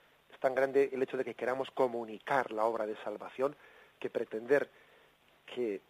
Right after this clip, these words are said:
nos hubiesen dejado solos para realizar esa tarea, pues sería excesivo, ¿eh? Es decir, Cristo nos envía, pero nos acompaña.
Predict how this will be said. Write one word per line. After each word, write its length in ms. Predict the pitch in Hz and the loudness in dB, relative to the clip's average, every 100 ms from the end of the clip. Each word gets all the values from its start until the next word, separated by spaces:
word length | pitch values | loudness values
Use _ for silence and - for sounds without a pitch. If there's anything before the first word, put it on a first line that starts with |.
| _ | _
nos 280 | 123 123 110 | -10 -8 -8
hubiesen 300 | 120 135 151 | -6 -4 0
dejado 400 | 139 127 127 120 - | 2 2 0 -2 -2
solos 320 | 143 135 98 - - - _ _ _ _ _ _ - - | 0 0 -2 -10 -20 -20 _ _ _ _ _ _ -20 -8
para 180 | 113 113 | -2 0
realizar 400 | 110 95 - 120 | 0 -2 -2 -4
esa 160 | 120 110 | -2 -4
tarea, 380 | 110 113 135 - - - | -2 0 0 0 -12 -20
pues 160 | - - | -16 -14
sería 240 | - 104 101 | -14 -12 -14
excesivo, 520 | - - - 95 - _ _ - | -14 -18 -18 -18 -20 _ _ -18
¿eh? 80 | 143 _ _ _ _ _ _ _ _ _ _ - - _ _ _ | -18 _ _ _ _ _ _ _ _ _ _ -20 -20 _ _ _
Es 100 | 143 | -4
decir, 280 | 147 135 123 - _ - - - _ _ - | -2 -4 -6 -10 _ -20 -20 -20 _ _ -6
Cristo 340 | 151 - 147 | -4 -2 -2
nos 160 | 135 - | -2 -4
envía, 460 | 123 127 190 220 233 _ _ _ _ _ _ | -6 -4 0 -2 -2 _ _ _ _ _ _
pero 260 | - 139 135 | 4 6 6
nos 180 | 135 131 | 4 -4
acompaña. 580 | 120 123 120 135 110 92 | -2 -4 6 6 4 -6